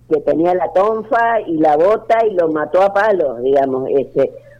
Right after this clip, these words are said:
o no hay una sanción ejemplar para el directivo penitenciario, policial o de gobierno que ordenó el ingreso de la policía a reprimir,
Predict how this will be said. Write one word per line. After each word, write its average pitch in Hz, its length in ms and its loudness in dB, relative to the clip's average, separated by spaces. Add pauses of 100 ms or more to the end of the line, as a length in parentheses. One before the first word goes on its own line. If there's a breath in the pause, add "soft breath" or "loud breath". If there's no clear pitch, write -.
(140)
o 175 180 2
no 214 260 0 (180)
hay 254 200 0 (200)
una 170 280 -4
sanción 202 460 -2
ejemplar 247 800 0
para 170 320 4 (120)
el 165 240 -4
directivo 240 880 2
penitenciario, 220 1000 0
policial 240 720 -2 (260)
o 190 140 2
de 190 160 -2
gobierno 202 800 0
que 175 120 4 (240)
ordenó 175 640 0
el 262 140 0
ingreso 226 680 0
de 170 140 -2
la 175 180 0
policía 180 640 0
a 185 120 0
reprimir, 233 680 0